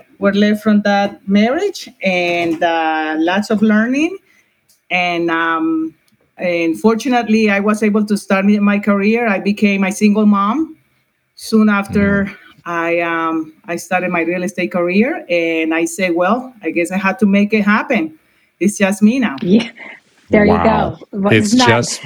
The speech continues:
Speaker 2: me now.
Speaker 3: <laughs> It's just me now. I
Speaker 1: Yeah.
Speaker 3: found, I found my career in the, in the classified ads, and here I am, just
Speaker 1: Here I am.
Speaker 3: rolling. I
Speaker 1: Here I am.
Speaker 3: How did,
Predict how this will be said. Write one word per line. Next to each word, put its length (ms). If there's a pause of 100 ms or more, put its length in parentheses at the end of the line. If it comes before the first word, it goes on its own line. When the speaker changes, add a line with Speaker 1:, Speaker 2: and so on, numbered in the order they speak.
Speaker 2:
me 260
now. 380
Speaker 3:
<laughs> 100
It's 280
just 280
me 220
now. 580
I 80
Speaker 1:
Yeah. 80
Speaker 3:
found, 480
I 100
found 300
my 120
career 380
in 160
the, 240
in 140
the 60
classified 580
ads, 500 (100)
and 600 (240)
here 240
I 140
am, 220 (340)
just 160
Speaker 1:
Here 80
I 100
am. 180
Speaker 3:
rolling. 200 (400)
I 80
Speaker 1:
Here 120
I 160
am. 120 (240)
Speaker 3:
How 340
did, 360